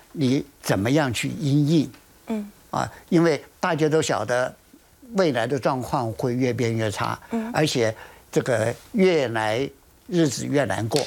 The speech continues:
Speaker 2: 嗯。
Speaker 1: 那你怎么样去，呃，度过这个苦日子？
Speaker 2: 嗯，
Speaker 1: 啊。
Speaker 2: 从经济数据来看的话，除了第四季挑战很大，所以明年一整年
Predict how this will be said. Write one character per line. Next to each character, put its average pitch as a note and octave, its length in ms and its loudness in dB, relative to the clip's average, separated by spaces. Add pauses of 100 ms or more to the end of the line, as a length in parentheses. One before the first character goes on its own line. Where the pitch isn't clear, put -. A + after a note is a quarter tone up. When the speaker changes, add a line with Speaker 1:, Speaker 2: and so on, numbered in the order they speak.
(400)
Speaker 2:
嗯。 A#3+ 200 -8 (340)
Speaker 1:
那 D#3 140 4
你 C#3+ 280 4 (220)
怎 A#2 140 0
么 G#2+ 80 0
样 C#3 180 2
去， B2 400 0 (500)
呃， G#2 400 -4 (260)
度 E3 180 4
过 B2 280 0 (680)
这 D#3+ 120 2
个 A#2+ 200 -4
苦 A2+ 300 -4
日 C#3+ 240 4
子？ - 260 -8 (280)
Speaker 2:
嗯， A3+ 220 -6
Speaker 1:
啊。 - 80 -6
Speaker 2:
从 C4+ 160 0
经 G4+ 200 0
济 F4+ 140 -2
数 D4+ 200 -2
据 C#4+ 140 0
来 F3 180 -2
看 - 200 -4
的 G3 120 0
话， G3 260 -2 (160)
除 D4 140 0
了 C#4+ 80 2
第 D#4 140 -4
四 C#4+ 220 -4
季 C4 160 -4
挑 - 220 -4
战 A3+ 220 -4
很 - 260 -6
大， A3 180 -2
所 C4 160 -2
以 A#3+ 60 0
明 A#3+ 180 0
年 C4+ 240 0
一 D#4+ 80 -2
整 F3 300 -2
年 E3 200 -4